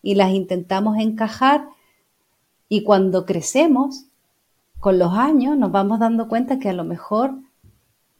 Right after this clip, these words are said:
pues, ya no queremos eso. Entonces, eh, ¿qué, qué pasa, no? Lo que tú decías, ¿cómo, cómo encuentro esa pareja? ¿Cómo? Es que si salimos de la obsesión de encontrar,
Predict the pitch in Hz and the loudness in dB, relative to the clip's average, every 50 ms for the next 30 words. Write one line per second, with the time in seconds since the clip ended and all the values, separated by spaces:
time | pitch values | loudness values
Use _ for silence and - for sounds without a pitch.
0 | _ _ - 190 180 175 208 240 285 339 302 254 214 185 170 165 156 151 180 233 | _ _ -2 -2 0 2 2 2 2 2 0 -2 -2 -4 -4 -4 -4 -4 -2 -4
1 | 277 269 - - - - - _ _ _ _ _ _ _ _ _ _ _ _ _ | -4 -4 -6 -12 -14 -18 -20 _ _ _ _ _ _ _ _ _ _ _ _ _
2 | _ _ _ _ _ _ 120 113 110 110 _ _ _ _ _ _ _ _ _ _ | _ _ _ _ _ _ _ _ _ _ _ _ _ _ _ _ _ _ _ _
3 | - 185 196 190 202 208 214 208 226 240 226 233 - - 180 185 170 165 156 - | -6 -4 -2 -2 0 -2 -2 -2 -2 0 0 0 -2 -2 -2 -2 -2 -2 -2 -4
4 | - - - - - _ _ _ _ _ - - 135 - _ _ - - - 156 | -6 -8 -12 -14 -18 _ _ _ _ _ -20 -20 -20 -20 _ _ -14 -12 -12 -8
5 | - - 196 190 185 208 196 202 202 - 185 170 - - 180 190 208 226 226 202 | -6 -4 -4 -2 0 0 0 0 0 -4 -8 -8 -8 -8 -6 -4 -4 -4 -4 -6
6 | 208 190 - - 180 185 180 175 - 202 185 175 - - - - - - 190 196 | -6 -8 -10 -10 -10 -10 -10 -8 -8 -8 -8 -8 -8 -10 -10 -10 -8 -8 -6 -4
7 | 214 214 208 208 202 208 202 202 202 190 175 180 175 - 185 175 180 175 175 180 | -4 -4 -2 0 0 0 -2 -2 -6 -8 -8 -8 -8 -8 -10 -8 -6 -6 -6 -6
8 | 180 175 - 175 - - 185 185 185 185 - _ _ _ _ _ _ _ - 196 | -6 -8 -10 -12 -10 -10 -10 -8 -10 -10 -12 _ _ _ _ _ _ _ -10 -10
9 | - - - 214 196 190 - - _ _ _ _ _ _ _ _ - - 208 196 | -8 -4 -2 -2 -2 -2 -4 -8 _ _ _ _ _ _ _ _ -12 -6 -6 -2
10 | - 196 185 190 233 254 269 269 262 240 220 214 214 - 208 196 - - 226 226 | 0 0 0 0 2 2 2 2 2 2 2 0 -2 -4 -8 -8 -8 -6 -6 -4
11 | 226 220 190 190 180 185 175 180 - 175 170 170 165 - 185 175 180 208 254 | -4 -2 -2 -2 -2 -4 -4 -6 -6 -8 -8 -8 -8 -6 -4 -4 -4 -4 -4